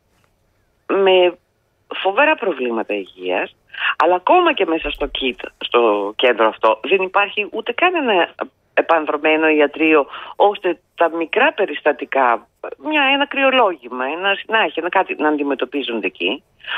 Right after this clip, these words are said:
Όλοι λοιπόν οι άνθρωποι που έχουν κάποιο πρόβλημα υγείας, έστω και ένα πολύ ελαφρύ περιστατικό,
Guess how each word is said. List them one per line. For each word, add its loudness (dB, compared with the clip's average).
Όλοι 4
λοιπόν 0
οι 2
άνθρωποι -2
που 0
έχουν 2
κάποιο 0
πρόβλημα -2
υγείας, -2
έστω 0
και 2
ένα 0
πολύ 2
ελαφρύ 0
περιστατικό, -4